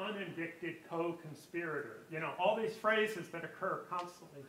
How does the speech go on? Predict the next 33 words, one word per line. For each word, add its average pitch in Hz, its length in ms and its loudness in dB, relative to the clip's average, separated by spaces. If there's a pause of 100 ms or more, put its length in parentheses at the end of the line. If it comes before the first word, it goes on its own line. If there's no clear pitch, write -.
together, 147 420 -2 (420)
they 151 180 -2
would 147 200 -10
put 180 180 -4
them, 151 180 -6
give 143 100 -12
me 139 80 -8
one 127 200 -12
second 131 220 -10
now. - 180 -12
Let 190 80 0
me, 240 120 0
let 226 120 0
me 233 60 0
go 190 180 2
through 156 140 -6
these. 127 180 -10 (1080)
Uh, 151 220 2 (120)
they 170 100 -2
put 226 320 -2
these, 175 400 0 (180)
they 170 100 -2 (100)
put 226 200 -4
these 180 280 -2
together 160 520 0 (300)
into 156 280 -6
a 151 280 -4
unigram. 135 560 -6 (1400)
And 214 100 2
that's 233 240 0
kind 233 180 2
of, - 180 0 (300)
it's, 180 220 -4